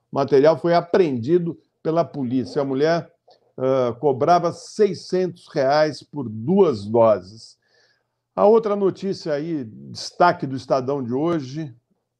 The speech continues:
é a mortalidade por covid é maior em U T I pública, né? E o, os motivos, a gente imagina, né? Ah, as, as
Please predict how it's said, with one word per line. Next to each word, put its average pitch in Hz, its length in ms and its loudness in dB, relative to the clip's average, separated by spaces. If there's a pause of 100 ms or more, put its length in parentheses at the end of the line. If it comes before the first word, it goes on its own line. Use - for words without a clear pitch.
(400)
é 143 520 0
a 135 120 -6
mortalidade 143 1120 -2
por 135 240 -12
covid 135 680 -6 (200)
é 143 80 0
maior 143 560 6 (140)
em 131 340 -10
U 185 160 -2
T 165 160 -6
I 139 200 -4
pública, 104 720 -10 (400)
né? 127 340 0
E 165 160 2
o, 180 240 4
os 165 160 4
motivos, 190 720 0 (260)
a 160 140 -4
gente 180 340 -4 (320)
imagina, 139 720 -4
né? 147 360 -4 (320)
Ah, 113 1040 -2 (300)
as, - 340 -14
as - 600 0